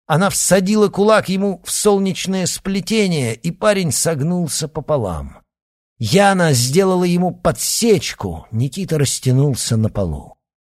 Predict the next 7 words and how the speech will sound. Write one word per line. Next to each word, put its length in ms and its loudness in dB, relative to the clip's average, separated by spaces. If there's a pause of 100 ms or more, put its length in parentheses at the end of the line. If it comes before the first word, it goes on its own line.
(200)
Тогда 360 6
она 160 2
подскочила 760 -2
к 60 -8
высокому 540 0
железному 640 0
стеллажу, 880 0